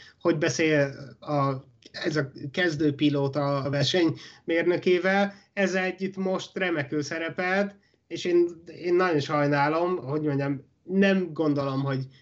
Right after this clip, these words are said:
hogy érdemelt volna büntetést azért, mert, mert Csó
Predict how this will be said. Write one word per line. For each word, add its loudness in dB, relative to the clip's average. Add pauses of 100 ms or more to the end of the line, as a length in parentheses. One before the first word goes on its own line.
(100)
hogy -10
érdemelt -2
volna -4
büntetést 0
azért, 0
mert, -2 (360)
mert -2
Csó -2